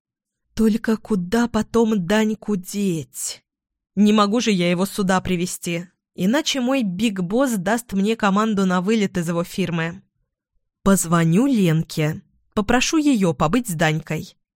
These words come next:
Ленка никогда не откажет. Определившись с тем, как решу проблему, я постучала в дверь кабинета шефа.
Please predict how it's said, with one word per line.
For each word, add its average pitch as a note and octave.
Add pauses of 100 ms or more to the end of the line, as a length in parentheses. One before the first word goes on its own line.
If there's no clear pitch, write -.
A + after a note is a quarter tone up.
(280)
Ленка C#4
никогда G#3
не F#3+
откажет. - (960)
Определившись A#3+
с -
тем, F#3
как F3+
решу E3+
проблему, C4
я F#3+
постучала C4
в B3
дверь F3+
кабинета F3+
шефа. D#3